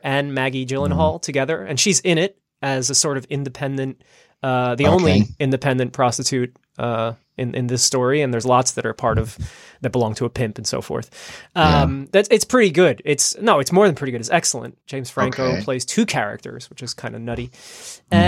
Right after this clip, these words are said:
Speaker 1: after that, um, no, I don't think I have anything new right
Speaker 2: Really?
Speaker 1: now.
Speaker 2: But you have to watch Pose. That's such a great show.
Speaker 1: Okay.
Speaker 2: It's my favorite show all year, Pose. Both
Speaker 1: Okay.
Speaker 2: seasons. I think they're both on Netflix now or Amazon, one of them. It's,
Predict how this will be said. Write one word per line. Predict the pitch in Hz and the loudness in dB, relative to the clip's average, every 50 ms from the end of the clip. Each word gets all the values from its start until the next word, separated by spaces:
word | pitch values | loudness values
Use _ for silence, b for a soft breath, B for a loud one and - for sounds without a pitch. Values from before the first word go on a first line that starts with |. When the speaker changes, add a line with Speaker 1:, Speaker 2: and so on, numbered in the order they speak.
| 180 180 180 180 175 175 170 185 | 6 6 6 6 4 4 4 2
Speaker 1:
after | 196 202 - 247 233 | 2 2 2 0 0
that, | 214 175 156 160 202 196 202 208 220 220 214 214 208 _ _ _ - | 0 0 2 2 4 4 4 4 2 2 0 -2 -4 _ _ _ -8
um, | - 175 175 175 175 180 180 180 180 185 190 | -4 -4 -4 -4 -4 -6 -8 -6 -2 2 4
no, | 190 175 127 - - - | 4 4 2 0 -4 -6
I | 147 | -6
don't | 156 160 156 | -4 -4 -4
think | 156 143 | -4 -4
I | 143 139 | -4 -4
have | 135 135 | -2 -4
anything | 143 131 - 143 135 135 | -6 -6 -6 -8 -8 -6
new | 135 139 135 | -6 -6 -4
right | 131 127 123 - | -4 0 2 4
Speaker 2:
Really? | - 175 120 76 69 | 4 4 4 4 2
Speaker 1:
now. | 67 - - - 120 - _ _ _ _ - - - | 0 -2 -4 -8 -14 -16 _ _ _ _ -8 0 2
Speaker 2:
But | 139 147 | 4 6
you | 143 139 | 6 6
have | 135 156 160 - | 6 4 4 2
to | 160 | 2
watch | 139 131 113 - - | 2 2 0 -2 -6
Pose. | - 135 117 113 110 85 76 82 - - - - - | -4 -4 -2 -2 -4 -4 -6 -6 -6 -6 -6 -6 -8
That's | - 131 - - | -10 -8 -8 -6
such | - 135 - | -6 -6 -6
a | 101 | -6
great | 92 98 95 92 - | -4 -2 -2 -2 -2
show. | - - 87 76 76 - - - - | -4 -2 -2 -2 -2 -4 -4 -2 -2
Speaker 1:
Okay. | 170 170 185 151 | 0 2 2 0
Speaker 2:
It's | - - | 2 2
my | 123 120 | 0 0
favorite | 113 - 131 117 113 110 - | 2 2 0 0 0 -2 0
show | - - 113 107 101 98 | 2 2 4 4 4 4
all | 95 92 92 | 2 2 2
year, | 87 90 85 80 82 87 - - - - _ | 0 0 0 -2 -4 -6 -8 -12 -20 -16 _
Pose. | - 101 90 85 85 87 92 - - - _ _ | -6 -4 -4 -2 -4 -2 -2 -2 -4 -4 _ _
Both | - 117 113 | 2 2 4
Speaker 1:
Okay. | 143 - | 2 2
Speaker 2:
seasons. | - 110 98 87 87 92 92 - - B B B B B | 2 2 0 0 -2 -4 -4 -4 -4 B B B B B
I | 113 110 | -2 2
think | 127 151 139 | 2 2 2
they're | - 123 | 2 2
both | 107 120 113 104 - | 2 2 0 0 0
on | 101 90 | -2 -2
Netflix | 90 92 92 - - 95 92 - 101 | -2 -4 -4 -6 -10 -10 -8 -6 -4
now | 95 92 95 92 | -2 -2 -2 -2
or | 90 85 | -2 -2
Amazon, | 82 85 87 85 78 90 87 90 | -2 -2 -2 -2 -2 -2 -2 -2
one | 87 87 | 0 0
of | 87 | 0
them. | 82 85 - | 0 0 -2
It's, | 104 - - | -2 -2 -2